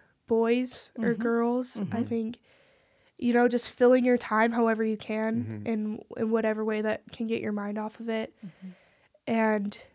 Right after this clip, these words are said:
Speaker 1: yeah, for me, I, that's definitely something I realized because I went into college knowing I didn't wanna be involved in partying and drinking and all that stuff. Um,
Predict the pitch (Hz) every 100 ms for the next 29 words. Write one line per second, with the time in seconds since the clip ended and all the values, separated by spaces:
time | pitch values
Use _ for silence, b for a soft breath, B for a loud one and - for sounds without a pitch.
0 | _ 240 240 220 254 247 262 247 220 254
1 | 254 - 277 302 294 277 262 240 226 233
2 | 247 220 220 226 233 220 220 220 B B
3 | B - 247 254 269 262 - 247 247 233
4 | 233 233 247 233 220 233 233 233 233 233
5 | 233 226 220 220 226 226 233 226 226 226
6 | 220 220 214 214 220 226 214 214 214 214
7 | - - 226 226 _ b b b b b
8 | - 240 226 220 208 226